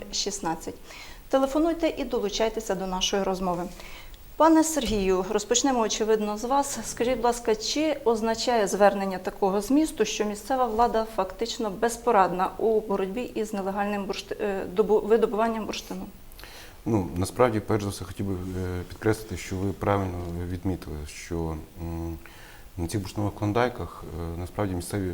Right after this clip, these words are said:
Speaker 2: місцеві жителі є робочою чорною силою, а наживають в основному це певний прошарок, скажімо так, не, не до кінця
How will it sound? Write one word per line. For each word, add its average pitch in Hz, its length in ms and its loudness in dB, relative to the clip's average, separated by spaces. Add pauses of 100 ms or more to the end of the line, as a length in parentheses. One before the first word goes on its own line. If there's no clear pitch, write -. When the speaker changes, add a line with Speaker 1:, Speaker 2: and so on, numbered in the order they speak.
Speaker 2:
місцеві 98 320 -2
жителі 90 420 -4 (540)
є 95 320 0
робочою 98 480 0
чорною 95 340 -2
силою, 117 480 0 (120)
а 92 340 0 (480)
наживають 101 440 2
в 110 60 -2
основному 104 500 -2 (160)
це 85 220 -4 (360)
певний 101 300 2
прошарок, 120 580 0
скажімо 90 400 -4
так, 95 200 0 (240)
не, 95 540 0
не 95 140 2
до 92 120 -2
кінця 104 480 0